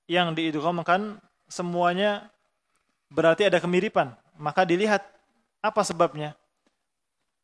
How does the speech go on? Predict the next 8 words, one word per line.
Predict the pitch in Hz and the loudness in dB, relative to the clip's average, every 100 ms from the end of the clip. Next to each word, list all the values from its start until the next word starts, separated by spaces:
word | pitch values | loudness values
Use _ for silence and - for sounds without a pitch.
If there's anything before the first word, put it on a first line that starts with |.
| _ _ _ _ _ _ _ 147 | _ _ _ _ _ _ _ -6
Diidghamkannya | 156 151 156 160 196 202 | -2 2 2 2 0 0
nun | 180 165 | 0 -2
sukun | 196 190 180 | -4 -2 -2
dan | 175 | 0
tanwin | 175 165 214 185 | -2 0 0 0
ke | 180 | 2
dalam | 165 170 165 | 2 2 4
nun | 190 254 | 2 2